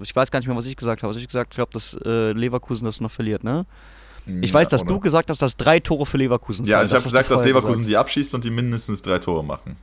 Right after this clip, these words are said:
Speaker 2: Fünf ist halt ein bisschen übertrieben irgendwie so, aber ja. Ja.
Speaker 1: Digga, du hast halt for real bisher
Speaker 2: Aber nur
Speaker 1: alles,
Speaker 2: Leverkusen.
Speaker 1: was wir in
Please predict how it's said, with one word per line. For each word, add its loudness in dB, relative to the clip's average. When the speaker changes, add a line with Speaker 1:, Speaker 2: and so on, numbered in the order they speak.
Speaker 2:
Fünf -2
ist -6
halt -6
ein -10
bisschen -6
übertrieben -4
irgendwie -4
so, -6
aber 2
ja. 0
Ja. -2
Speaker 1:
Digga, -6
du -4
hast -2
halt 0
for 0
real -2
bisher -2
Speaker 2:
Aber 6
nur 6
Speaker 1:
alles, 6
Speaker 2:
Leverkusen. 2
Speaker 1:
was -4
wir -2
in -6